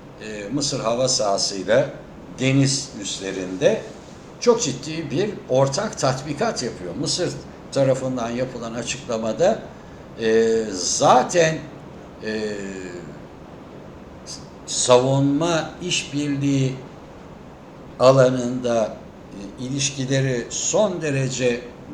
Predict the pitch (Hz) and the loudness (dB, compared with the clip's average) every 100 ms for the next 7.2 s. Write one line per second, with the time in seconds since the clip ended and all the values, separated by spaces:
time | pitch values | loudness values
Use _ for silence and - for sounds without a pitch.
0 | 139 135 135 139 147 170 143 127 120 117 | -2 0 2 2 2 0 4 4 4 0
1 | 117 107 - 107 110 98 - - - - | -2 -6 -6 0 2 2 -2 -10 -18 -20
2 | - 156 196 160 156 - 127 113 98 98 | -4 -2 4 6 6 4 4 4 2 -2
3 | 95 - - 110 117 110 107 107 117 117 | -4 -8 -10 -4 0 0 -2 -4 -2 -4
4 | 107 - 107 101 101 104 110 - 107 113 | -4 -2 -2 -2 -6 -8 -6 -8 -6 -8
5 | 107 101 95 95 95 92 - - - - | -6 -6 -8 -8 -6 -6 -8 -14 -18 -18
6 | - - 120 120 123 113 107 104 - 110 | -10 -2 0 2 2 2 2 -2 -4 2
7 | 104 95 | 2 2